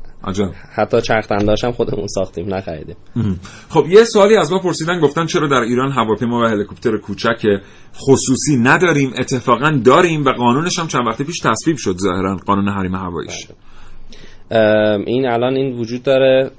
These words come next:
Speaker 2: به شرکت پهنا سپرده شده، در حال پیگردی حقوقی هست که کار به صورت عمومی بخواد اتفاق بیفته.
Speaker 1: بله. خب، بیایم یه، اه، بررسی دیگه داشته باشیم بر این موضوع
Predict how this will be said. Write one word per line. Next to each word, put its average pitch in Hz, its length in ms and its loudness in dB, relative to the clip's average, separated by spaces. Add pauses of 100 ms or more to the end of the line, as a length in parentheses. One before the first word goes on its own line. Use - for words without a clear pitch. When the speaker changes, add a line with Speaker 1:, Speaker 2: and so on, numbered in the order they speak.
Speaker 2:
به 104 180 -2
شرکت 104 320 -6
پهنا 101 240 -6
سپرده 113 420 -4
شده، 104 460 -4 (120)
در 95 180 -4
حال 104 360 -4
پیگردی 95 560 -4
حقوقی 104 420 -8
هست 101 280 -10
که 98 80 -10
کار 95 360 -6
به 85 80 -12
صورت - 300 -10
عمومی 87 260 -10
بخواد 87 260 -14 (460)
اتفاق 80 460 -8
بیفته. - 320 -20 (160)
Speaker 1:
بله. 92 220 -6 (260)
خب، - 160 -2 (180)
بیایم 233 220 2 (100)
یه، 196 160 4
اه، 123 880 0
بررسی 123 420 2
دیگه 127 180 -2
داشته 127 300 0
باشیم 95 440 -4 (100)
بر 98 220 -2 (180)
این 127 180 -2
موضوع 87 560 -2